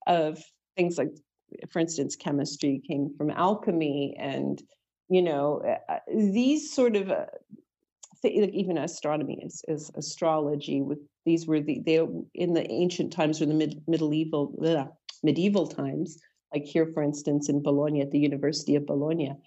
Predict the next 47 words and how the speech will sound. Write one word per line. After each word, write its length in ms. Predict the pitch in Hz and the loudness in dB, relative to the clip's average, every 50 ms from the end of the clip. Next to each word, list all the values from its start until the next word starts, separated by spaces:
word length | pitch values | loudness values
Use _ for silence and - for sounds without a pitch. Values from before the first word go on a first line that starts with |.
| _ _ _ _ - | _ _ _ _ 0
they 240 | 170 160 190 202 208 185 185 202 | 2 4 4 4 4 2 2 2
were 360 | 214 240 233 180 143 143 - - _ - 151 | 2 2 2 0 -2 -6 -10 -16 _ -6 -2
doing 380 | 156 165 151 151 143 139 - | 0 2 2 2 0 0 -2
alchemy 520 | 147 147 147 147 - - 151 147 143 143 143 | 0 0 0 0 -2 -2 0 0 2 2 2
in 80 | 143 | 2
the 80 | 139 139 139 139 | 2 2 2 2
university. 680 | 139 139 160 214 240 247 240 - - 131 - - - - | 2 2 2 2 2 2 0 -4 -4 -4 -4 -6 -6 -6
They 100 | 143 139 | -4 -4
were 160 | 139 147 151 | -2 -2 -2
doing, 540 | 147 147 151 143 143 143 139 139 147 143 - - - _ _ - | 0 2 2 2 4 2 2 0 -4 -6 -10 -12 -20 _ _ -2
uh, 200 | 147 139 135 131 - | 0 0 0 0 0
astrology 1000 | 156 147 - - - - 160 151 196 285 262 180 147 147 143 143 139 139 139 - | -2 -4 -6 -4 0 2 4 4 4 4 2 0 0 -2 -2 0 0 0 2 0
in 120 | 143 139 139 | 0 0 0
the 100 | 135 139 143 143 | 0 -2 -2 -2
universities, 800 | 143 147 175 214 269 240 247 - - 143 143 - - - - - | -2 0 0 0 0 0 -2 -6 -6 -6 -6 -6 -6 -8 -8 -6
you 140 | 151 151 147 | -4 -4 -4
know. 320 | 139 139 147 156 156 160 - _ _ _ _ - 156 | -2 -4 -4 -6 -8 -10 -16 _ _ _ _ -6 -4
Um, 400 | 151 147 147 147 147 147 147 147 | -2 0 0 2 2 2 2 2
they 100 | 147 151 | 2 2
were 160 | 147 147 147 143 | 4 4 2 0
playing 360 | 147 - - 156 147 151 147 | -2 -2 -2 0 2 2 2
around 160 | 151 151 156 | 2 2 2
with 120 | 175 175 | 2 2
necromancy 720 | 185 185 226 285 294 - 180 156 147 139 139 139 139 - 147 | 2 2 2 2 2 2 2 2 0 0 -4 -4 -4 -4 -4
and 100 | 143 143 | -2 0
things 200 | - 208 214 190 | 2 2 2 2
like 220 | 196 185 180 165 160 | 0 -2 -2 0 2
this. 400 | 196 269 233 135 - - - - | 2 2 2 0 -4 -8 -8 -4
So, 320 | 180 170 170 165 165 - - | -2 0 0 0 -2 -2 -2
I 120 | 170 180 | -2 -2
mean, 460 | 180 180 180 175 175 - - - - - _ _ _ _ - | 0 0 0 0 -2 -4 -6 -12 -18 -20 _ _ _ _ 2
that 240 | 190 202 220 - | 4 4 4 2
was 140 | 226 233 233 | 0 -2 -2
considered 580 | - - 220 214 - - 196 196 190 185 175 175 | -4 -6 -6 -4 -2 -2 0 0 0 -2 -4 -6
normal, 580 | 165 160 165 170 180 196 214 226 233 226 - - | -4 -4 -2 0 0 0 0 0 0 -2 -2 -4
and 120 | - 170 170 | -4 -4 -4
it 140 | - - | -4 -4
sort 200 | - - 190 180 | -4 -2 0 0
of 120 | 175 170 147 | 0 0 0
evolved 500 | 165 175 160 165 156 160 165 160 160 170 | 0 0 2 2 2 2 2 0 -2 -4
into 220 | 151 165 - 165 | -4 -4 -6 -6
the 120 | 156 156 156 | -6 -6 -6
science 540 | 156 - 151 147 147 147 143 156 151 - - | -6 -6 -4 -4 -2 -2 -2 -4 -4 -4 -4
that 160 | 147 151 - | -4 -2 -2
we 120 | - 151 | -4 -4
know 300 | 151 156 156 143 143 143 - | -4 -4 -4 -6 -8 -10 -8
today. 720 | - - 185 160 165 185 180 165 143 - 160 - 196 - | -4 -4 -2 2 2 2 2 2 2 0 -2 -4 -6 -8